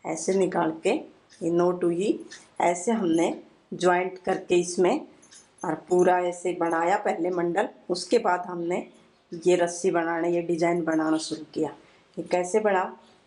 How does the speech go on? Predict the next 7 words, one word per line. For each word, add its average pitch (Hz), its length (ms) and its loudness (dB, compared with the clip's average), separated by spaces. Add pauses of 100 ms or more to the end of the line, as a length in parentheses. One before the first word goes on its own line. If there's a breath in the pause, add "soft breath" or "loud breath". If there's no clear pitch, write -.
(520)
वह 180 180 2
हम 175 140 2
बताते 165 480 -8
हैं। - 120 -16 (1700)
सबसे - 440 -2
पहले 165 300 -4
हमें - 340 -8